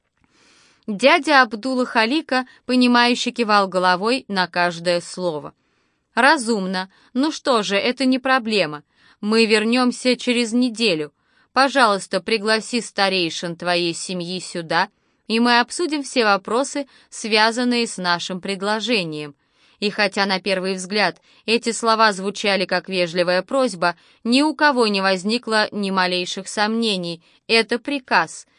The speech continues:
и отрицательного ответа предложение Абдулла Халика не предполагает. На этом визит завершился. Как только последний гость скрылся за дверью, мама Джан бросилась к отцу.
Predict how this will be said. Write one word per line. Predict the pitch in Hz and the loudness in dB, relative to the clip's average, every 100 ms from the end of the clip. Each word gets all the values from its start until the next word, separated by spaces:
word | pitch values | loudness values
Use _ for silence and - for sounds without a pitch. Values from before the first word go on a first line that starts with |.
| _ _ | _ _
и | 220 - | -8 -2
отрицательного | 202 196 214 208 202 185 170 170 165 165 | -2 -2 -6 0 0 0 -6 -4 0 0
ответа | 165 175 185 196 254 _ _ - | -2 -4 -4 -4 -10 _ _ -2
предложение | 226 208 208 202 196 202 185 175 175 | 0 2 0 0 -2 -2 -2 -2 0
Абдулла | 185 175 170 185 170 | -2 -2 -6 -4 -4
Халика | 165 180 185 254 254 247 _ _ | -2 -4 -2 -4 -4 -8 _ _
не | - 202 214 | -8 -4 -4
предполагает. | 220 196 196 _ 185 175 170 156 151 151 - _ _ _ _ _ _ _ _ _ _ _ _ _ _ _ _ | -4 -8 -8 _ -2 -2 -2 -6 -8 -12 -20 _ _ _ _ _ _ _ _ _ _ _ _ _ _ _ _
На | 220 254 | 2 4
этом | 370 403 381 | 2 -2 -4
визит | 311 294 294 262 | 0 2 2 0
завершился. | 269 285 262 - 220 165 - - 156 _ _ _ | -2 -2 -4 -4 -4 -4 -6 -10 -10 _ _ _
Как | - 196 | -2 -2
только | - 214 202 196 | 0 -6 -4 0
последний | 202 190 - 196 175 190 | 0 0 -2 -2 -2 -6
гость | 180 196 180 - - | -2 -4 -4 -10 -14
скрылся | 180 - 196 190 175 - 180 170 | -12 -10 -4 -4 -4 -2 0 0
за | 170 180 | -2 -2
дверью, | 175 185 262 214 175 170 _ _ | -2 -2 0 0 -4 -6 _ _
мама | 202 220 240 247 233 | -2 4 4 4 2
Джан | 185 226 233 233 | 0 2 2 2
бросилась | 214 214 226 214 202 | -2 -4 -4 -4 -6
к | - | -2
отцу. | 208 202 - 175 | -2 -2 -12 -12